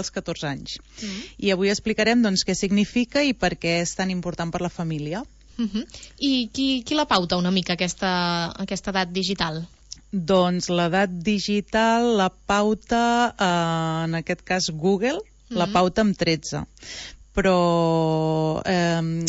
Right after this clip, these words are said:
Speaker 1: la, també la pauta, la llei de protecció de dades, que la fixa amb catorze anys, que al final és lo que està més rem-, amb tot això de les,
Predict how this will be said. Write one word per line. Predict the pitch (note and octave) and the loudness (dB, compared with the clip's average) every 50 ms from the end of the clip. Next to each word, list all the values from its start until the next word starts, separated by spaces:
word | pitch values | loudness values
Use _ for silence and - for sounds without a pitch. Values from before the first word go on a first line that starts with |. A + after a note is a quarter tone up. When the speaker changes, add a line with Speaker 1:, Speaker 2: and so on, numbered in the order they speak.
| - - | -4 -2
Speaker 1:
la, | - F3+ F3 E3+ | -2 0 0 -2
també | - - F3+ - G3 F3 F#3+ G3 | -2 -6 -2 -2 0 2 2 2
la | G3 G3+ | 2 2
pauta, | - G3+ G#3 G#3 A#3 A3+ F#3 - F#3 F#3 | 4 2 2 4 4 2 4 2 2 2
la | F#3 F3+ E3+ E3+ E3 E3 | 2 2 2 2 2 2
llei | E3 F3 F#3 | 2 2 2
de | F3+ G3+ | 2 0
protecció | - - F#3 - F3 - - G3 F3+ | 0 -2 -2 -2 -4 -4 -2 -2 0
de | F3+ F3+ | 0 2
dades, | F3+ G3 G3+ G3+ A3+ C4 D4 - | 2 2 2 2 2 0 0 -2
que | - - F3+ | -2 -2 -2
la | F3 | -2
fixa | F3+ - G3+ - - - A#3 A3 | 0 -2 -4 -4 -4 0 0 2
amb | G#3 F#3 | 2 2
catorze | - E3+ D#3 - E3 D#3 D3+ D3 | 0 -2 -2 -2 -2 -2 -2 -4
anys, | D3 D3 - | -4 -4 -4
que | - D#3+ | -6 -6
al | - | -4
final | - E3+ E3 E3 F3 | -2 -2 0 0 0
és | G#3+ - - | 0 0 -2
lo | F#3 | -2
que | - F3 | -4 -4
està | - - E3+ | -4 -2 -2
més | F3 F3 E3+ | -2 -2 -2
rem-, | E3+ D#3+ - | -2 -4 -2
amb | D#3+ D#3+ - | -4 -2 -2
tot | D#3+ D#3 - | -2 -2 -2
això | D#3 - - D#3 D3+ | -4 -2 -2 -2 -2
de | D#3 | 0
les, | D3+ D3 C#3 - - - - | -2 -2 -2 -2 -4 -6 -8